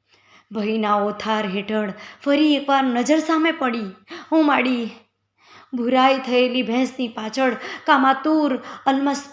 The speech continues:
પાડો પણ એના લાલ લાલ ડોળા સાથે. બાપરે!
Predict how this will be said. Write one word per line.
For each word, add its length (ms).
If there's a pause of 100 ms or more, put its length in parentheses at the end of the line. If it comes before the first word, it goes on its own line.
પાડો 320
પણ 380 (200)
એના 200
લાલ 440
લાલ 300 (440)
ડોળા 340
સાથે. 800 (460)
બાપરે! 880